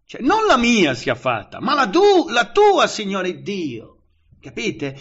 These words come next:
Quindi bisogna riconoscere e chiedere che Dio operi quello che Lui vuole.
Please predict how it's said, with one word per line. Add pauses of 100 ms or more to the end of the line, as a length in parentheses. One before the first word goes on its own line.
(120)
Quindi
bisogna
riconoscere
e
chiedere
che
Dio
operi
quello
che
Lui
vuole.